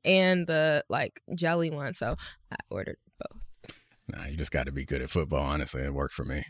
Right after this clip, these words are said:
Speaker 2: <laughs> Um, I,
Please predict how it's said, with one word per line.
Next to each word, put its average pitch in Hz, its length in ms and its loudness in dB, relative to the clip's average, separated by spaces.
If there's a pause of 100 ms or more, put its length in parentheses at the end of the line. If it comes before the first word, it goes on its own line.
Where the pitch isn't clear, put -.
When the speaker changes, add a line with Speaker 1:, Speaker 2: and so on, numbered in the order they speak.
(540)
Speaker 2:
<laughs> 196 920 12 (420)
Um, 143 300 8 (1000)
I, 143 680 6